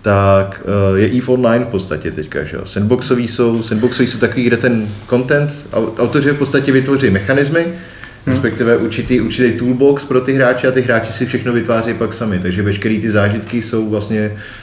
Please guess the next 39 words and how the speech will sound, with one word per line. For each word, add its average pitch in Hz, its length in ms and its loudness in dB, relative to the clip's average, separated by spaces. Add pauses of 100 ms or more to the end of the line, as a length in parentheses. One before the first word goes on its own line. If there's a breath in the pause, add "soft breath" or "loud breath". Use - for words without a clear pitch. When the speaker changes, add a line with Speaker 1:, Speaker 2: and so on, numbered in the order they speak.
(180 loud breath)
Speaker 1:
eh, 95 180 0
vytvořený 107 420 2
hráči 104 500 2
a 101 80 -4
ne, 98 340 2 (220)
ne, 95 380 0
ne 98 160 2
autoři, 92 460 -2
autory. 92 380 -4 (1200 loud breath)
A 117 60 2
dneska - 300 2
právě 123 480 4
nevycházejí 131 580 2
v 131 40 -6
podstatě 123 440 -4
žádný 127 300 0
sandboxový 135 500 -4
M 175 120 2
M 156 60 2
O 127 40 2
R 110 100 0
P 95 140 -4
G 92 160 -4
čka, - 240 -10
protože 104 360 -4
je 113 320 2
to 107 140 -2
hodně 101 240 2
níž, 151 500 2
je 120 80 -4
to, 117 320 0
je 107 80 0
to 107 140 -6
opravdu 110 340 -2
pro 110 160 -4
menší 107 240 -2
skupinu 104 360 -2
lidí, 127 260 0
který 110 400 -2